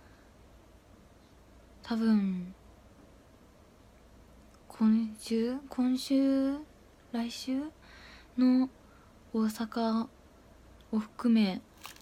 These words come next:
多分、こう、うん。そこは多分、まあ、中止にはならないと思うので。そうですね。こう、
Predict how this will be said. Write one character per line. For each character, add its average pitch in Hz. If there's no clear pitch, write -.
多 220
分、 190
こ 196
う、 196
う -
ん。 185
そ -
こ -
は 294
多 262
分、 220
ま 196
あ、 185
中 -
止 214
に 220
は 196
な 214
ら 226
な 214
い 196
と 208
思 208
う 190
の 185
で。 185
そ 220
う 214
で 196
す -
ね。 185
こ -
う、 196